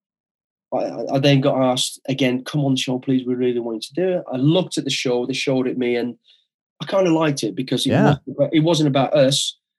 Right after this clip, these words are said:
Speaker 1: S A S guys, S-, S-, S F guys. "We're great. We've done this." We've,
Speaker 2: Mm-hmm.
Speaker 1: it wasn't. It was about the people.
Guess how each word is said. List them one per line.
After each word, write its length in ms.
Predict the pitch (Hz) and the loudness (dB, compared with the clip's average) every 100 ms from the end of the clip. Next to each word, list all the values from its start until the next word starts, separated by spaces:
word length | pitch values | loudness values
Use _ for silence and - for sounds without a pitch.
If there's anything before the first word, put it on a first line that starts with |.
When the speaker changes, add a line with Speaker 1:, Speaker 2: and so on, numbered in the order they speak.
| _ _ | _ _
Speaker 1:
S 160 | 131 143 | -2 0
A 80 | 135 | 0
S 140 | 131 | 0
guys, 500 | 143 131 127 131 127 | 0 0 2 0 0
S-, 220 | 127 131 - | -2 -4 -2
S-, 380 | 127 - - - | -4 -4 -10 -6
S 200 | 135 - | -4 0
F 200 | 127 131 | -2 -2
guys. 500 | 127 120 120 117 - _ _ _ | -2 0 -2 -2 -6 _ _ _
"We're 180 | 143 127 | 4 4
great. 340 | 131 127 131 131 | 2 0 0 0
We've 240 | 131 127 | -2 0
done 180 | 127 127 | -2 0
this." 240 | 123 - | 0 0
We've, 160 | 131 87 | 0 0
Speaker 2:
Mm-hmm. 240 | 87 151 | -2 -2
Speaker 1:
it 80 | 147 | -2
wasn't. 340 | 156 160 127 131 | 0 0 0 -2
It 40 | |
was 100 | 135 | -2
about 240 | 143 180 | -2 -4
the 80 | 143 | -6
people. 480 | 143 156 180 113 | -4 -4 -2 -8